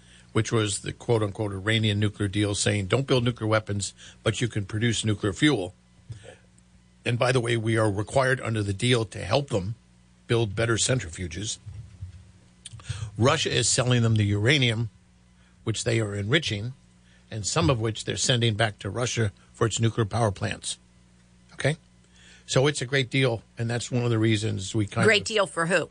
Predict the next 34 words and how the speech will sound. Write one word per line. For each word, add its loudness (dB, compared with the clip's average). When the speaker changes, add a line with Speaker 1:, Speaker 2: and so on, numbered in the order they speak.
Speaker 1:
Russia. -2
Speaker 2:
Right. 2
Speaker 1:
And -4
Iran. 0
Speaker 2:
<laughs> -12
Speaker 1:
And 2
that 2
was 2
part 0
of 0
the 2
reason 2
Russia -2
signed 2
off 2
on 2
the 2
deal, 2
okay, -4
because 0
all 2
it -2
does, 0
as -2
Bibi 0
Netanyahu 0
has 0
pointed -4
out, -6
the -14
Prime -2
Minister 0
of 6
Israel, -2